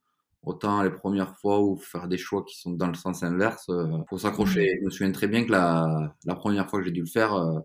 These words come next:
Speaker 1: j'ai pas beaucoup dormi de la nuit. C'est pas des moments, euh, c'est vraiment pas des moments agréables.
Speaker 2: Ouais, j'imagine.
Speaker 1: Et ça fait partie du, il faut toujours poser le pour et le contre et ça fait partie du game.
Speaker 2: Oui, et, et puis après, ouais, c'est comme tu dis, hein, la ge-, la gestion humaine, euh, c'est ce qu'il y a de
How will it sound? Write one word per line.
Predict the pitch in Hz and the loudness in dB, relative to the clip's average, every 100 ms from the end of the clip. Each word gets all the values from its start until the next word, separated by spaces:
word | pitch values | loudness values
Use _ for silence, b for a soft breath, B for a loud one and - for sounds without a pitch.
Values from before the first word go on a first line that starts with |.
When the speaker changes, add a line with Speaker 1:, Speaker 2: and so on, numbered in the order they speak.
| _ | _
Speaker 1:
j'ai | - | -6
pas | 87 110 | 2 4
beaucoup | 107 113 | 4 6
dormi | 107 104 107 | 6 6 2
de | 101 | 0
la | 92 | -2
nuit. | - - - | -4 -14 -16
C'est | - 98 | -12 -2
pas | 104 | 2
des | 101 | 4
moments, | 101 98 101 101 95 | 2 2 2 2 0
euh, | 82 - _ _ _ _ | -4 -8 _ _ _ _
c'est | - 101 | -6 0
vraiment | 104 110 101 | 2 4 4
pas | 101 | 2
des | |
moments | 98 95 | 2 2
agréables. | 87 85 80 - 185 | 0 -4 -8 -8 -6
Speaker 2:
Ouais, | 160 _ 196 | -6 _ -8
j'imagine. | 190 190 185 180 175 170 170 - | -2 0 2 0 -2 -4 -6 -6
Speaker 1:
Et | - | -2
ça | - | 0
fait | 95 | 2
partie | 101 - 107 | 0 4 2
du, | 101 104 101 104 101 98 - - | 2 0 2 2 2 0 -2 -10
il | 92 | -6
faut | 104 | -6
toujours | 98 92 107 98 104 | -4 -4 -4 -4 -2
poser | 98 107 | 2 2
le | - | 4
pour | 120 107 | 6 6
et | |
le | - | 6
contre | 113 127 104 | 4 4 0
et | |
ça | 95 | -4
fait | - | -4
partie | 101 101 | -4 -2
du | 98 | 2
game. | 92 87 85 | 2 2 -2
Speaker 2:
Oui, | 254 277 | 2 2
et, | 202 - | 2 0
et | 175 | -2
puis | - 165 | -2 -2
après, | 147 190 190 | -2 -4 -2
ouais, | 185 | -4
c'est | 175 180 | -6 -8
comme | - 180 175 | -4 -4 -4
tu | |
dis, | 180 208 | -4 0
hein, | 185 | 2
la | 170 | 0
ge-, | 165 - | -2 0
la | 180 175 | 0 2
gestion | 196 - - 220 214 | 0 -2 -2 0 2
humaine, | 208 208 220 220 | 4 4 4 4
euh, | 180 165 160 175 | 0 -2 -4 -6
c'est | 165 | -8
ce | - | -6
qu'il | - | -6
y | |
a | |
de | 170 | -6